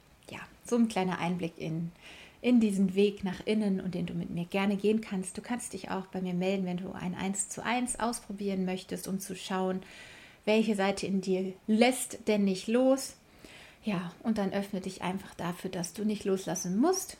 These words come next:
dass du es nicht aktiv tun musst und kannst, sondern dass du einfach mit deinen inneren Seiten gehst, nach innen spürst, schaust, was da ist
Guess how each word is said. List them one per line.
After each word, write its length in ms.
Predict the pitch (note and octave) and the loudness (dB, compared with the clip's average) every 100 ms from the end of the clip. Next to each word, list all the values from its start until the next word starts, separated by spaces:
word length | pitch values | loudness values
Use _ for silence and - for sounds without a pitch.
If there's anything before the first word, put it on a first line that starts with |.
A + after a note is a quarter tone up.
| - | -6
dass 200 | G3+ G3 | -2 -2
du 80 | - | -2
es 180 | F3+ - | -4 -4
nicht 200 | F3+ - | -6 -6
aktiv 540 | F#3+ - - F#3+ F#3 | -6 -8 -4 -2 -4
tun 480 | - G3+ F#3+ F#3 F3 | -8 0 2 2 2
musst 400 | G#3 C#4+ - - | 4 2 2 -6
und 240 | F3+ F3 - | -6 -6 -4
kannst, 440 | A#3 B3+ C4 - - - - - - | -2 0 0 -2 -10 -18 -18 -18 -12
sondern 400 | - C4 C4+ B3+ | 0 4 6 6
dass 260 | A3 G3+ G3+ | 4 2 -2
du 160 | G#3 F#3+ | -6 -4
einfach 520 | - A3 A#3 - G3+ G3 - - - | 2 2 2 0 -2 -4 -10 -14 -4
mit 260 | F#3+ F#3+ | -4 -2
deinen 460 | F3+ F#3 F#3 F#3 F3+ - | -2 0 0 -2 -4 -2
inneren 400 | G3+ F#3+ F3+ F3 | 2 2 0 -4
Seiten 480 | E3+ F3 F3 F3+ F3+ | -4 -4 -4 -6 0
gehst, 560 | G#3+ A3+ A3+ - - - | 2 2 0 -6 -12 -4
nach 220 | F#3+ - - | -4 -4 -4
innen 380 | G#3+ G#3 G3 | 0 2 0
spürst, 680 | G3 - C4 B3+ A#3+ - - - - - - - | -2 -4 0 2 2 -2 -6 -20 -20 -20 -20 -18
schaust, 360 | - G#3 G3+ - | -8 -4 -4 -4
was 200 | G3 - | -6 -6
da 240 | F3+ F3+ | -4 -4
ist 400 | F3+ F#3+ F#3 - | -4 -6 -2 -4